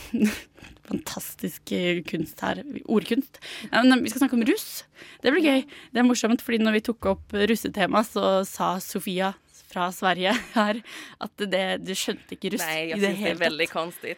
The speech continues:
Speaker 2: Jeg skjønner ikke hvordan ni får lov å ha det.
Speaker 1: <laughs> Nei. Det har vært veldig masse der, sånn debatter og kronikker rundt russ også. Så det blir morsomt å snakke om,
Speaker 2: Ja,
Speaker 1: tror jeg.
Speaker 2: det blir
Speaker 1: Mm.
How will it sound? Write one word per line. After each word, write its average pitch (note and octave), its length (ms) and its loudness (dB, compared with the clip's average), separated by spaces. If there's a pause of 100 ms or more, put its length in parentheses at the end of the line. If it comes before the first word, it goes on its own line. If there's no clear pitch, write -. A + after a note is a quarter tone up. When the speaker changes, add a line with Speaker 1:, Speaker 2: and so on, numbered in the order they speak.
Speaker 2:
Jeg F#3+ 100 -4
skjønner F#3+ 340 4
ikke F#3 140 2
hvordan F3+ 220 -4
ni E3+ 80 -6
får F3+ 180 -10
lov E3 220 -4
å F3 80 -4
ha D3+ 180 -4
det. F#3+ 160 -2 (120)
Speaker 1:
<laughs> - 60 6
Nei. B3 300 8
Det C#4+ 880 0
har A#3 140 6 (100)
vært B3 80 -2
veldig A#3 220 2
masse B3 180 2
der, G3+ 160 4
sånn G3+ 180 4
debatter F#3 380 -2
og F3+ 80 2
kronikker F#3+ 500 -2 (120)
rundt F#3 220 -2 (120)
russ - 260 0
også. C4 280 -2 (360)
Så - 140 -8
det A#3 60 6
blir C#4 120 4
morsomt B3 360 6
å - 40 -16
snakke - 300 -4
om, - 20 0
Speaker 2:
Ja, A3 60 0
Speaker 1:
tror C#4 140 0
jeg. G4+ 120 -14 (160)
Speaker 2:
det B3 80 2
blir A#3 140 6
Speaker 1:
Mm. D4+ 40 4